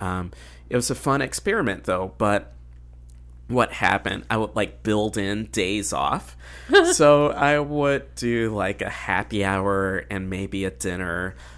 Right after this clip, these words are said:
Speaker 1: or maybe I would do, you know, uh, a lunch and then, you know, someone,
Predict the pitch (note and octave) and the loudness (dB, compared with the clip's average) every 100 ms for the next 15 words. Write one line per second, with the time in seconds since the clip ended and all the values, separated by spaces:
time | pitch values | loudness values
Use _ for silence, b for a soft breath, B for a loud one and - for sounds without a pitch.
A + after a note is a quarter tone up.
0 | B - G2 F#2+ F#2+ G2+ F#2 F#2+ F#2+ F#2 | B -4 -2 -2 -2 -2 -2 -2 -2 -4
1 | - F#2 F#2 F#2 F#2 F2+ - F#2+ F#2 F2 | -8 -6 -4 -2 -4 -6 -8 -8 -6 -6
2 | F2 F2+ F2 F2+ - G2 F2 F2 - G2+ | -6 -8 -8 -12 -10 -6 -4 -4 -4 -4
3 | F#2+ F#2+ F#2+ G2 - - - - G2+ F#2+ | -2 -2 -2 -2 -6 -6 -8 -6 -6 -6
4 | - F#2+ F#2 F#2 F#2 F#2+ F#2 - F2 D2 | -6 -4 -4 -4 -4 -6 -8 -10 -12 -8
5 | B1+ - E2 F2+ E2+ D2+ | -6 -6 -4 -4 -4 -6